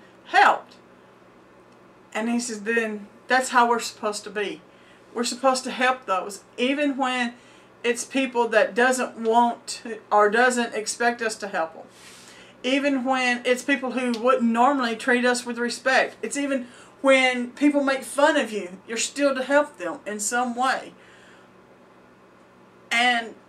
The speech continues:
yeah, I mean, in all of the things that God commands us to do is to love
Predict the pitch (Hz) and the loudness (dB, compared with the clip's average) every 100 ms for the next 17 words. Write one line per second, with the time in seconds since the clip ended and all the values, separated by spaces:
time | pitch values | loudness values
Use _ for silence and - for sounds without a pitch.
0 | _ - - - - - _ - 285 294 | _ -20 -20 -20 -20 -20 _ -4 0 2
1 | 311 320 302 - - - - - - - | 4 2 0 -4 -18 -20 -20 -20 -20 -20
2 | - - - - - - - - - - | -20 -20 -20 -20 -20 -20 -20 -20 -20 -20
3 | - _ - - - - - 269 262 247 | -20 _ -20 -20 -20 -20 0 4 4 4
4 | 254 311 349 320 302 277 269 254 240 202 | 4 4 2 -4 -2 -2 -2 -4 -6 -6
5 | 214 226 240 233 240 220 214 214 208 185 | 0 4 4 2 -8 -6 -4 -4 -8 -8
6 | 170 170 - - 185 202 202 170 139 - | -8 -10 -14 -16 -4 0 0 -2 -8 -12
7 | 196 - 208 214 220 247 254 247 | -12 -8 -4 2 2 2 0 -2